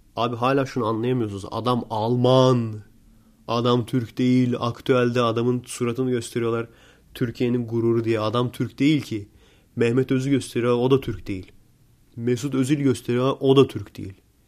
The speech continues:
Orhan Pamuk'u gösteriyor. O da Amerika'da. Bir Sertab Erener vardı orada Türk olan.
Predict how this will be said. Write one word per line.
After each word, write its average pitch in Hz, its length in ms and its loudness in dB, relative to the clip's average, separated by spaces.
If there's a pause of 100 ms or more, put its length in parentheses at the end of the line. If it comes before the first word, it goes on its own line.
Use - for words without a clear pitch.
(480)
Orhan 127 400 2
Pamuk'u 151 280 8
gösteriyor. 139 440 2
O 135 160 4
da 135 40 2
Amerika'da. 127 640 2 (840)
Bir 151 80 -2
Sertab 131 420 0
Erener 131 320 2
vardı 101 280 -6
orada 101 180 -8
Türk 104 260 -10
olan. 95 200 -10